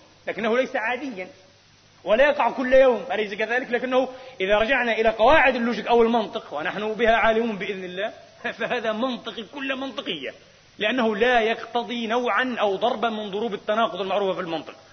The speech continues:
فهو منطقي بل وعلمي أيضا، لأن العلم الآن أثبت أن هناك أناسا يعيشون أكثر من مائة وخمسين سنة،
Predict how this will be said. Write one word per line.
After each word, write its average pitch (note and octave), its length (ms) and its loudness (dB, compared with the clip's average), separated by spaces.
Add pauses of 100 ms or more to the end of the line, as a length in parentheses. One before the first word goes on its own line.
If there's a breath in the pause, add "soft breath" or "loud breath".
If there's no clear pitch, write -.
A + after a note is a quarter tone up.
(100 loud breath)
فهو C#4 340 8
منطقي B3 340 -4 (600)
بل A#3+ 240 0
وعلمي A#3 600 0
أيضا، D#3 240 -10 (520)
لأن A#3 260 -4
العلم C#4 300 0
الآن A3+ 280 -2 (340 loud breath)
أثبت A3 400 2
أن A#3+ 220 -4
هناك A3 400 -2
أناسا G3 460 0
يعيشون B3+ 800 -2 (680)
أكثر A3+ 420 0
من G#3+ 60 -4
مائة A3 120 0
وخمسين F#3+ 400 -8
سنة، A2+ 220 -20